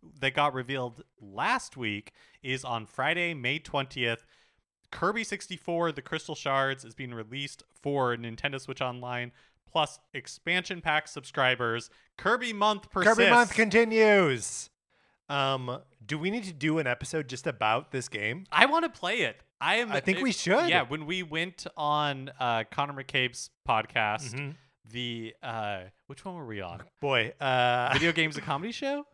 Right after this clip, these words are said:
Speaker 2: I, was it a Video Games, a Comedy Show,
Speaker 1: No,
Speaker 2: or was
Speaker 1: it was
Speaker 2: it
Speaker 1: whatever their Patreon one is.
Speaker 2: It's the Super N P C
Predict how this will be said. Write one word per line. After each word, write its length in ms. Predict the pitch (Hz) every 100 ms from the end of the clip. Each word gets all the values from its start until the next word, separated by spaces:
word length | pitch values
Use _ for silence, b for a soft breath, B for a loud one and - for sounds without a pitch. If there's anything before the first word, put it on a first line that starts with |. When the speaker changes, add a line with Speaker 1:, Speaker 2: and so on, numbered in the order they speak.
| _ _ -
Speaker 2:
I, 120 | 147 165
was 200 | 127 143 170
it 80 |
a 40 | 202
Video 220 | 220 240
Games, 220 | 240 240
a 40 | -
Comedy 280 | 226 240
Show, 100 | 139 151
Speaker 1:
No, 200 | 151 151
Speaker 2:
or 40 |
was 80 | 180
Speaker 1:
it 40 |
was 80 | 180
Speaker 2:
it 40 | 185
Speaker 1:
whatever 240 | 196 208
their 160 | 202 180
Patreon 520 | - 131 - 113 101
one 160 | 98 95
is. 220 | 90 90
Speaker 2:
It's 180 | 160 135
the 140 | - 196
Super 360 | - 170 165 165
N 120 | 147
P 200 | 156 139
C 600 | - 135 123 120 117